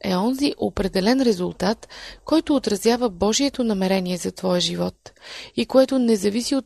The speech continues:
твоите възможности или право на управление. Кого имаш ти, приятелю, възможност или право да управляваш?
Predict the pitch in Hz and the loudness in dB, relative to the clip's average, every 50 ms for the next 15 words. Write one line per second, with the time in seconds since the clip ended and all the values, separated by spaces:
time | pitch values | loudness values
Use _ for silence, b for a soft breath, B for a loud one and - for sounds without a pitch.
0 | _ - 247 226 240 233 226 - - 214 185 196 175 185 190 196 190 190 175 190 | _ 0 2 4 6 6 6 4 2 2 2 0 0 0 0 0 0 0 0 -4
1 | 180 - - - 190 196 - - _ - - 202 190 190 190 - - 180 175 170 | -6 -8 -8 -6 -6 -6 -6 -10 _ -6 -4 -2 -2 -2 -2 -2 -2 -2 -2 -4
2 | 175 175 175 175 165 - 185 180 170 180 180 175 175 180 180 175 - _ _ _ | -6 -8 -8 -8 -8 -6 -6 -6 -4 -4 -6 -6 -6 -8 -10 -12 -16 _ _ _
3 | _ _ _ _ _ _ _ _ _ _ _ _ - - 269 262 262 240 208 190 | _ _ _ _ _ _ _ _ _ _ _ _ 0 0 4 6 8 8 8 6
4 | 180 185 175 - - - - - - 247 226 - - 196 196 196 180 175 - 190 | 4 2 2 4 2 2 0 0 0 0 0 2 0 0 2 2 2 2 0 -2
5 | 180 175 175 170 185 180 175 185 190 185 180 170 180 180 170 - - - - - | -2 -2 -2 -2 -2 -2 -2 0 0 0 0 0 -2 -4 -4 -6 -8 -14 -8 -6
6 | - 196 180 180 - - 190 180 165 175 160 - 170 156 - - 180 165 180 175 | -4 -2 -2 -2 0 0 0 0 0 0 -4 -4 -4 -4 -4 -4 -2 -2 -2 -2
7 | 165 160 170 175 - - - - - | -2 -2 -2 -2 -2 -2 -2 -4 -8